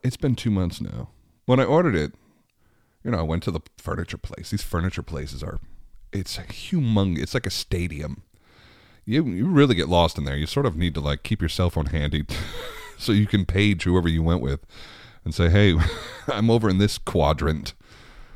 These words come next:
Uh, anyway, you walk in and, you know, immediately somebody's right on you, which is always the worst. I, I, I'm gonna spend way more money if you just leave me alone. Anyway, this clown comes over, and he's got a ponytail, which is,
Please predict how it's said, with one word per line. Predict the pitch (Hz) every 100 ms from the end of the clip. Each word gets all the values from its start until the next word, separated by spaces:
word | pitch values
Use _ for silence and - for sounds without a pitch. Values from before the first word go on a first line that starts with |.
| - -
Uh, | 80 76 71 - - - - - - - - -
anyway, | 139 87
you | 78
walk | 101 135 -
in | 117 82 87 98 _ - _ _ _ _ _ _ _
and, | 95 90 90 80 - -
you | 107
know, |
immediately | 85 92 107 95 85
somebody's | - 78 67
right | 73 80 82 -
on | 73 67
you, | 67 64 80
which | 85
is | 80 69 - - - - _ - -
always | 82 78 -
the |
worst. | 58 50 - -
I, | 71 -
I, | 78
I'm | 95 110
gonna | 113
spend | 101 104 98
way | 95
more | 87
money | 80 78
if | 73
you | 82
just | 78 -
leave | 73
me | 69
alone. | 65 67 71 85 - - - _ - - - - - -
Anyway, | 104 85 73
this | 82
clown | - 87 87
comes | 87 78
over, | 73 71 73 - _ _ - -
and | 80
he's | 78
got | 76
a |
ponytail, | 76 87 82 80 73 65 69
which | 73
is, | -